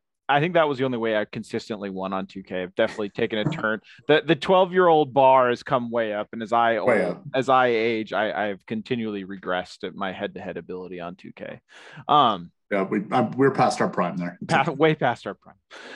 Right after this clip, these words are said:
Speaker 1: Um, as far as, I, I, I do wanna hit on Lillard, and I also wanna be very clear. I wanna preface this with everything.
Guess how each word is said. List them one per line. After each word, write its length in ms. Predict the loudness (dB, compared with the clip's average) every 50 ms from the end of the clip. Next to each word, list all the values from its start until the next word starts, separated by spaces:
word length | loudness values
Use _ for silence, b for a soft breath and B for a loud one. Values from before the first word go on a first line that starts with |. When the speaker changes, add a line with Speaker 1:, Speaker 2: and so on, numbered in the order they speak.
| -10 B
Speaker 1:
Um, 540 | 2 4 4 6 6 4 2 0 -4 -10 -16 _ _ _ _ _ _ _ _ _ _ _ _ _ _ _ _ _ _ -8
as 100 | -8 -2
far 240 | 2 4 4 4 4
as, 120 | 4 2
I, 320 | 0 0 2 4 4 4 4
I, 180 | 4 4 4 4 2
I 20 | 0
do 240 | 0 -2 -2 0
wanna 200 | 0 0 0 0
hit 160 | 0 2 2 2
on 140 | 0 0
Lillard, 220 | -2 -2 -2 -2 0
and 80 | 0
I 100 | -2 0
also 300 | 2 0 0 0 -2 -6
wanna 320 | -6 -6 -6 -6 -6 -6 -10 -14 _ _
be 120 | -6 -6
very 300 | -2 0 2 2 2 0
clear. 440 | -2 _ -14 -12 -10 -10 -8 -8 -8
I 40 | -6
wanna 180 | -4 -4 -6 -6
preface 360 | -2 -2 -2 -2 -2 -8 -16
this 160 | -18 -18 -18
with 140 | -18 -14 -14
everything. 460 | -14 -14 -14 -18 -20 -20 -20 -20